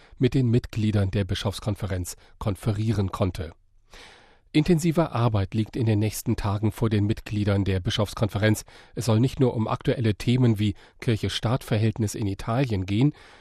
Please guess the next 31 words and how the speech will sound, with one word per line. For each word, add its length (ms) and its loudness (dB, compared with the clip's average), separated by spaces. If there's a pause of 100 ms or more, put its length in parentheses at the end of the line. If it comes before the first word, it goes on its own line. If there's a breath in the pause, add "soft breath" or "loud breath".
(120)
sondern 420 4
während 300 0
ihrer 180 0
Sitzungen 460 0
sollen 240 4
die 80 0
Bischöfe 500 -2
auf 180 -6
Wunsch 220 0
des 180 -4
Papstes 540 -4 (320 loud breath)
auch 140 -4
eine 180 2
Liste 400 0
mit 220 2 (260 loud breath)
drei 300 0
Namen 500 2
erstellen, 680 -4 (280 loud breath)
aus 160 -8
denen 260 0
Franziskus 680 -4
dann 220 0 (280 loud breath)
den 120 0
neuen 240 -2
Vorsitzenden 840 2
der 140 -4
Bischofskonferenz 920 -4 (280 soft breath)
auswählen 680 -2
will. 160 2 (360 soft breath)
Dieser 260 -2
Wahlmodus 580 -2